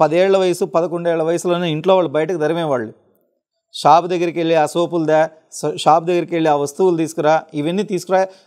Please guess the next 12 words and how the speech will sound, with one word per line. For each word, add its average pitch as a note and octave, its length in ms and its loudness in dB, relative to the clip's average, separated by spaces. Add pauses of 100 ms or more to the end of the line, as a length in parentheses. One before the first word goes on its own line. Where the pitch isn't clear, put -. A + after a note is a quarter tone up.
(140)
వ్యవస్థతో A3 540 0
కూడా A3 160 2
మనల్ని F3+ 240 -6
కలిపేవాళ్ళు. F#3 600 0 (1200)
ఇవాళ D#3+ 460 4
పిల్లవాడు G3 600 2
బయటికి F3 400 0
రావటంలా, C#3 540 0
ఇంటి F3 400 -4
పట్టునే F3 520 -4
ఇంటిలో F#3 440 0
కూర్చుంటాడు, D#3+ 720 -2